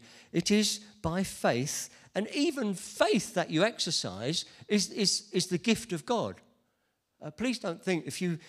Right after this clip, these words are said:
can exercise faith like, uh, Pete was talking just now, and it's,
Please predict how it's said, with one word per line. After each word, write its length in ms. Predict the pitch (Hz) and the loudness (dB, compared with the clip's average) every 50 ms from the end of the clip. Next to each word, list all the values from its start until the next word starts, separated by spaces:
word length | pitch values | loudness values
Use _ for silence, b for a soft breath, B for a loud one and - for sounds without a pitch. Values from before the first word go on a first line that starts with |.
| B B B | B B B
can 120 | - 170 | 2 4
exercise 560 | 185 185 - 175 151 - - 143 139 135 - | 4 4 2 -4 -4 -4 -4 -4 -6 -4 -6
faith 420 | - - 185 180 180 170 - - 147 | -4 0 2 4 4 2 0 -4 -4
like, 320 | 139 127 127 - - - | -4 -4 -4 -6 -8 -6
uh, 100 | 123 113 | -6 -6
Pete 320 | 113 - 160 165 160 - 135 | -6 -4 -4 -4 -4 -2 -6
was 180 | 127 - - - 123 - | -8 -8 -10 -14 -14 -8
talking 300 | - 151 135 - 139 131 | -6 -6 -6 -4 -6 -6
just 220 | 143 135 - - | -6 -8 -6 -2
now, 160 | 151 143 143 B B B B B B B | -2 -2 -2 B B B B B B B
and 360 | - 131 127 131 135 135 - - - - - - - - | -2 0 0 0 -2 -4 -6 -12 -20 -20 -20 -18 -8 -2
it's, 200 | - 185 - | -2 -2 -2